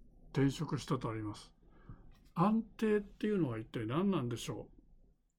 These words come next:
う？まあ、ここで言うのは経済的な安定なんでしょうね。で、経済的な安定というのは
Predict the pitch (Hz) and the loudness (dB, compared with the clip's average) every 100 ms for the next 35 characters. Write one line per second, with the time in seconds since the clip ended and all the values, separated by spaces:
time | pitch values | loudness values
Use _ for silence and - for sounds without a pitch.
0 | _ _ _ 165 165 - - 170 180 196 | _ _ _ -2 -2 -4 -4 4 6 6
1 | 156 110 - 143 147 165 165 165 160 151 | 4 2 -2 2 4 4 4 2 2 -2
2 | 160 147 143 143 139 139 131 127 107 101 | -2 0 0 -2 -2 -4 -2 -4 -6 -10
3 | 120 98 139 180 147 131 - - - - | -12 -6 -2 -2 -2 -8 -18 -20 -20 -20
4 | - - - - - - - - 131 120 | -20 -20 -20 -20 -20 -20 -8 2 2 4
5 | 160 175 190 196 196 185 180 170 175 170 | 2 2 4 2 2 0 2 2 2 0
6 | - 170 160 160 151 123 104 117 104 | -2 0 0 0 -2 -2 -4 -6 -8